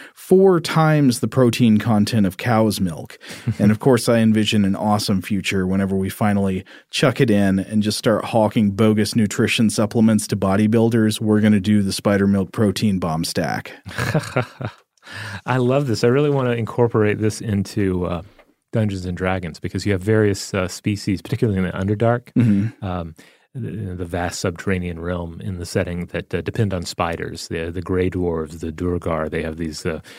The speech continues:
Speaker 2: kind of like, uh, pack pony spiders that they
Speaker 1: Mm.
Speaker 2: use.
Speaker 1: Yeah.
Speaker 2: So it makes sense that they do, would be drinking some sort of spider milk. And now there's a, there's a s-, a scientific reason to incorporate that into everyone's campaigns.
Speaker 1: Doesn't science always end up proving the D and D monster manual
Speaker 2: <laughs>
Speaker 1: correct?
Speaker 2: It does. Yeah, it does.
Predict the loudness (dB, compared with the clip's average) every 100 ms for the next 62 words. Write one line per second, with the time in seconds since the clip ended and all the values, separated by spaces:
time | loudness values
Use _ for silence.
0 | -20 -6 -4 -2 -6 -8 -6 -8 -4 -4
1 | -4 -4 -4 -4 -6 -8 -14 _ _ -6
2 | -2 -2 -2 -2 -4 -2 0 2 2 -2
3 | -2 0 4 4 0 -2 0 0 0 0
4 | -2 -2 0 0 0 -4 -2 0 -2 -2
5 | -4 -2 0 0 -2 -2 -2 -2 -2 -4
6 | -6 -4 -2 0 -2 -2 -4 -2 2 4
7 | 4 2 2 2 0 0 -2 -4 -6 -6
8 | -6 -4 0 2 2 0 0 2 2 2
9 | 2 0 0 -6 -12 -6 -2 -2 2 0
10 | 2 0 0 0 -2 -2 0 0 0 -2
11 | -4 -4 -4 -4 -4 -6 0 2 4 2
12 | 0 2 2 4 4 4 2 2 2 0
13 | 2 4 6 6 4 4 2 2 2 0
14 | 0 0 2 4 6 4 2 2 2 4
15 | 4 4 4 2 2 -2 -4 0 0 2
16 | 2 2 -2